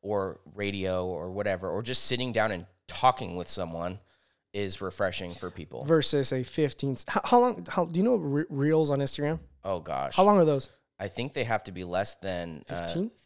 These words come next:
Speaker 1: thirty seconds or something.
Speaker 2: Which, isn't that right there? How, that is a perfect example of how, so,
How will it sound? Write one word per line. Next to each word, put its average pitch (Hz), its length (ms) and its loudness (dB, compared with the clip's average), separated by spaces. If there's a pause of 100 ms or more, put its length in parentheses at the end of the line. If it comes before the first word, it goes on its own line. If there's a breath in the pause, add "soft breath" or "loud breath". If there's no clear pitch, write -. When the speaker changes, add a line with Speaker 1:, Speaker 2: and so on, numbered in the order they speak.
(180)
Speaker 1:
thirty 95 240 -6
seconds 92 480 -4
or 82 80 -10
something. 80 360 -12
Speaker 2:
Which, - 300 2 (280)
isn't 196 340 4
that 185 360 4
right 160 360 4
there? 131 340 0 (400)
How, 156 540 2
that 151 220 4
is 175 100 2
a 147 60 0
perfect 175 400 0
example 143 420 0
of 131 60 -4
how, 165 400 2
so, - 260 -2